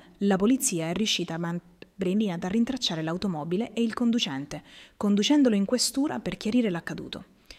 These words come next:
Gli accertamenti hanno escluso l'ipotesi di un rapimento. Secondo quanto riferito dall'uomo agli investigatori, la donna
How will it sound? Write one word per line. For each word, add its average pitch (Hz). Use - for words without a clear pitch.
Gli 202
accertamenti 220
hanno 254
escluso 233
l'ipotesi 196
di 208
un 220
rapimento. 202
Secondo 285
quanto 185
riferito 180
dall'uomo 180
agli 175
investigatori, 214
la 190
donna 311